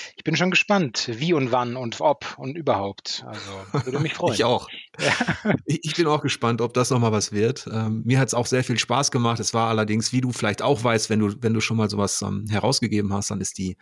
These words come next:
Speaker 2: also die, die redaktionelle Arbeit, die war schon nicht ohne. <laughs>
Speaker 1: Ja. Ja, das glaub ich sofort, ja.
Speaker 2: Vielleicht, ähm, noch ein Artikel. Also du hast ja, das muss ich jetzt auch mal vorweg sagen, ja, du hast so viel publiziert und veröffentlicht, so viel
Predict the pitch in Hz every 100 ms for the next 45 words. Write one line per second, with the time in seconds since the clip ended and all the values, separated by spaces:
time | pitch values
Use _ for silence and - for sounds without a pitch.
0 | - - - - 107 107 110 107 - _
1 | _ _ _ _ _ 113 107 117 117 123
2 | 113 127 139 135 127 117 113 - _ _
3 | 117 107 107 - 107 101 90 87 82 -
4 | - - 143 - 165 107 98 95 _ _
5 | - 156 - 127 120 117 - 87 - 95
6 | 127 _ - - - - - - - 131
7 | 131 156 175 - - 139 139 139 139 135
8 | 135 135 - 123 165 190 185 - - 233
9 | 92 92 98 127 147 151 139 139 - -
10 | 135 147 131 131 - - - 131 143 123
11 | 113 120 - 135 110 107 113 143 - _
12 | _ - 127 117 117 156 - 151 170 -
13 | 131 135 - 143 127 - 117 151 143 143
14 | - 123 127 123 117